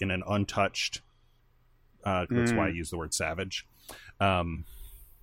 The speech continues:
Speaker 1: I was like, "Oh, interesting." Anyway, um, there's just, like, I looked for shells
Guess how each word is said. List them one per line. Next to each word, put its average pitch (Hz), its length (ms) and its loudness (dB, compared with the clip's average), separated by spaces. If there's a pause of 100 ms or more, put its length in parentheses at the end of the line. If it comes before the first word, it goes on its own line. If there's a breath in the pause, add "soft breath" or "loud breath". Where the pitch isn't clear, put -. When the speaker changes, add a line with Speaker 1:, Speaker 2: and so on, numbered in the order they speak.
(140)
Speaker 1:
I - 60 -8
was - 160 -12
like, 80 160 -12
"Oh, 95 200 -8
interesting." 85 440 -10 (580 loud breath)
Anyway, 104 480 10 (1000)
um, 101 560 8 (920)
there's 131 500 10
just, - 340 6
like, 127 260 8
I 123 80 10
looked 139 260 8
for 127 220 8
shells 113 680 4